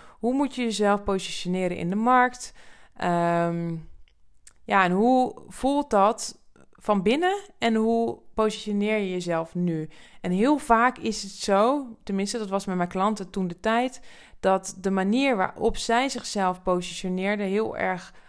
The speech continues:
was van, "Oh, eh, ik zie iemand dit doen,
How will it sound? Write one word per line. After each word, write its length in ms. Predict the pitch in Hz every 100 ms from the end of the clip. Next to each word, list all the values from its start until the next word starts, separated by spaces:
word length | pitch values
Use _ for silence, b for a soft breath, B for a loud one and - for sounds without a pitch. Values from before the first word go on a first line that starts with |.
| b
was 320 | 185 180 180
van, 320 | - 175 170 185
"Oh, 340 | - 175 165 165 185 - -
eh, 320 | - 180 170
ik 120 | 190
zie 400 | - 226 214 - -
iemand 340 | 220 202 180
dit 180 | 233 202
doen, 460 | 196 202 202 202